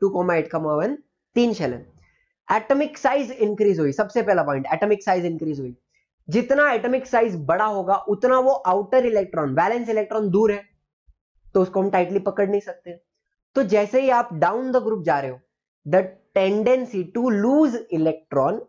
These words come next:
increases। तो can I say electropositivity increase हो रही है down the group, तो मेटालिक कैरेक्टर इंक्रीज हो रहा है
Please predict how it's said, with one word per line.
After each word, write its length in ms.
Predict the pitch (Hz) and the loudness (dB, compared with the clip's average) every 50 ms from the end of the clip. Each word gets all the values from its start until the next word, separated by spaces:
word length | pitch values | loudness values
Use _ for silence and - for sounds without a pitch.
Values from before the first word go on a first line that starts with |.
| - | -4
increases। 540 | 165 180 190 190 226 226 233 220 - - - - _ _ _ _ _ _ _ _ _ _ _ _ _ - | -4 -4 -4 -4 -6 -8 -8 -8 -10 -14 -16 -18 _ _ _ _ _ _ _ _ _ _ _ _ _ -2
तो 60 | 226 | 0
can 160 | 226 240 240 | 0 2 2
I 80 | 240 247 | 0 0
say 160 | 240 277 269 247 - - | 0 0 0 -2 -2 -2
electropositivity 1200 | 185 190 208 214 208 - - 233 226 - - 175 165 160 139 175 190 190 208 220 214 214 214 208 - - | 0 0 0 0 0 -2 -2 -4 -4 -2 -2 0 2 2 2 2 0 0 0 0 0 -2 -2 -4 -2 0
increase 400 | 180 185 185 185 214 233 240 208 | 0 0 0 0 -2 -2 -2 0
हो 100 | 208 202 202 | 0 -2 0
रही 120 | 196 196 | 0 -2
है 60 | 190 | -2
down 260 | 175 160 175 196 214 226 | 0 0 -2 -2 -2 -4
the 180 | 226 220 214 | -6 -6 -6
group, 160 | 202 196 190 - _ _ _ _ _ _ _ _ _ _ _ _ _ _ _ _ _ _ | -6 -10 -12 -14 _ _ _ _ _ _ _ _ _ _ _ _ _ _ _ _ _ _
तो 100 | 247 247 | 0 0
मेटालिक 680 | 233 208 185 175 170 170 170 170 202 214 220 220 220 - - | 0 0 0 0 0 0 0 0 0 0 -2 -4 -6 -6 -4
कैरेक्टर 460 | 190 175 170 175 175 - 190 170 156 | -2 -2 -2 -2 -4 -4 -4 -4 -2
इंक्रीज 420 | 143 139 139 139 151 160 156 143 | -4 -4 -6 -4 -4 -4 -4 -2
हो 120 | 139 131 131 | -4 -4 -4
रहा 140 | 131 135 | -4 -4
है 240 | 139 165 196 240 - | -4 -6 -8 -8 -10